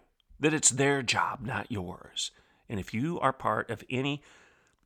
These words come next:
parent group that has conservative, traditional values or concerns, they're telling you they're going to spend their money, the money that the teachers put into the system through their union dues,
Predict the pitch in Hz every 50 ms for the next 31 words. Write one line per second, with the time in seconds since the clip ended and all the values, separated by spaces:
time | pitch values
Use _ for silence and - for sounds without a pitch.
0 | _ _ _ _ _ _ _ _ _ _ _ _ _ - - - - - - 139
1 | 147 147 143 - 131 - 113 127 123 98 - - 110 98 101 107 107 - - -
2 | 110 95 - - 139 139 131 - 113 92 92 87 95 - - - - 117 107 90
3 | 110 110 139 147 139 - - - 101 98 90 - 117 123 131 135 131 131 117 95
4 | 113 107 - - 104 - - - 123 110 101 90 90 - - - - - _ _
5 | _ _ - 123 123 107 92 - - - - - 180 196 220 220 185 147 131 117
6 | 110 98 - - - - - - - - - 113 104 - 120 117 120 - 113 98
7 | - - - 117 110 110 113 104 110 117 113 113 104 101 104 - - _ _ _
8 | _ _ _ _ _ _ _ _ _ _ _ _ - 123 120 123 135 147 170 180
9 | 175 131 139 135 - 120 - - - 190 185 - 180 156 - - - 143 156 165
10 | 165 - 160 143 165 - - 175 165 - - 113 113 - - 139 139 120 127 123
11 | 123 113 131 156 190 233 247 240 240 202 180 170 139 117 110 113 - -